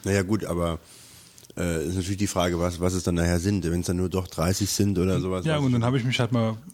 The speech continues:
Speaker 2: informiert, bevor ich damals, ge-, also nicht ge-, nicht gewechselt bin, aber ich hatte halt mal überlegt. Und, äh, in diversen einschlägigen Foren stand halt auch mal drin, dass halt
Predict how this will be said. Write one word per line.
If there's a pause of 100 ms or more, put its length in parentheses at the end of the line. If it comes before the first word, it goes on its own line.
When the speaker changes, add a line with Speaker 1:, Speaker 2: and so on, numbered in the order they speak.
Speaker 2:
informiert,
bevor
ich
damals,
ge-,
also (160)
nicht
ge-,
nicht
gewechselt
bin,
aber
ich
hatte
halt
mal
überlegt. (720)
Und,
äh, (360)
in
diversen
einschlägigen
Foren
stand
halt
auch
mal
drin,
dass
halt